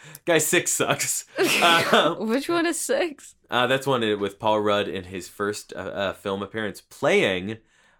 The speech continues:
Speaker 1: uh, Tommy, the boy from this movie,
Speaker 2: Oh,
Speaker 1: grown up.
Speaker 2: whoa.
Speaker 1: Yep.
Speaker 2: Does he read Ant-Man in that <laughs> movie?
Speaker 1: Uh, uh, no. Oh, interesting. Uh, he does have black hair, in which, although the character in this movie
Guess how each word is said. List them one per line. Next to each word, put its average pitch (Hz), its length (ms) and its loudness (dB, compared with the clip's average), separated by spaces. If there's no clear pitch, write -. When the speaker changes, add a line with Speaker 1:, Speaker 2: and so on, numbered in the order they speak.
Speaker 1:
uh, 107 460 4
Tommy, 104 500 -2
the - 160 -8
boy 117 460 4
from 202 300 2
this - 120 4
movie, 143 440 2
Speaker 2:
Oh, 101 40 -10
Speaker 1:
grown 110 340 2
up. 127 220 2
Speaker 2:
whoa. 190 960 -4
Speaker 1:
Yep. 127 220 -6
Speaker 2:
Does 185 160 -10
he 170 320 -4
read 170 420 -6
Ant-Man 170 680 -6
in 190 160 -4
that 190 220 -2
<laughs> - 0 -
movie? 254 240 -2
Speaker 1:
Uh, 113 500 4
uh, 113 160 0
no. 135 600 2
Oh, 165 360 4
interesting. 131 680 -2
Uh, 143 160 4
he 151 140 -2
does 160 240 4
have 123 340 0
black 123 280 2
hair, 120 300 4
in 110 200 -2
which, 104 180 0
although 104 360 2
the 107 120 -2
character 107 320 -2
in 101 60 0
this 107 160 -4
movie 101 280 -4